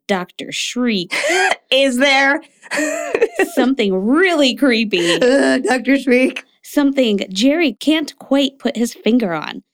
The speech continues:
Speaker 1: Then Jerry hears the stories, terrifying stories, about the students at Doctor Shriek's music school. Students who went in for a lesson and never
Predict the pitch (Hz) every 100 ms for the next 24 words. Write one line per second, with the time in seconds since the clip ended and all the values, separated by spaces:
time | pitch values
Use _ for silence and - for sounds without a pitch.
0 | _ _ 185 190 185 247 294 _ - 170
1 | 190 175 180 247 240 185 185 196 - 220
2 | - 165 160 80 - 202 - _ _ -
3 | - - 214 196 160 - 160 151 165 -
4 | 147 143 151 - _ _ - 190 175 190
5 | - - - 247 202 147 - 147 - 165
6 | 160 - 226 214 - 185 202 - - _
7 | 175 185 185 - - - 170 139 80 -
8 | _ _ _ _ _ - - - 214 165
9 | 151 - - _ - 175 170 190 156 202
10 | 208 180 156 151 160 - 262 277 277 _
11 | _ _ _ _ _ _ 175 170 170 165
12 | 165 175 151 -